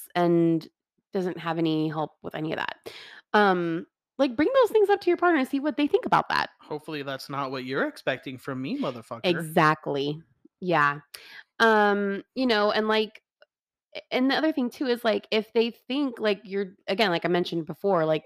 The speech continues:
Speaker 1: they're just gonna come home from work <laughs> and sit on the couch and, like, you also work, and you're over here trying to do everything and run around.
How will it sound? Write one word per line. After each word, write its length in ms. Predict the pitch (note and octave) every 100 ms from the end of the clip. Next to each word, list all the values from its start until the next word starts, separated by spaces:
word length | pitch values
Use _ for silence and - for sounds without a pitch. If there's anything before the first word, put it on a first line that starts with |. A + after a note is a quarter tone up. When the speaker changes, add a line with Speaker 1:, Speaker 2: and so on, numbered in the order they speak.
| -
Speaker 1:
they're 100 | E3
just 160 | E3
gonna 140 | - D#3+
come 160 | F3 E3+
home 260 | E3+ D#3+
from 200 | - D#3+
work 160 | D#3+ D#3
<laughs> 20 |
and 100 | E3
sit 100 | -
on 120 | E3
the 80 | D#3+
couch 320 | E3 D3+ -
and, 100 | D3+
like, 180 | D3+ D3 - _
you 200 | E3 E3
also 320 | D#3 F3+ A3 D#3+
work, 420 | C#3+ C#3+ - - - - - - -
and 140 | F3+
you're 120 | E3+
over 140 | E3+ F3
here 160 | E3+
trying 220 | E3 E3
to 80 | D#3+
do 160 | D3+ D#3+
everything 380 | D#3+ E3+ E3+ D#3+
and 80 |
run 100 | D#3
around. 260 | D#3 D#3+ D#3+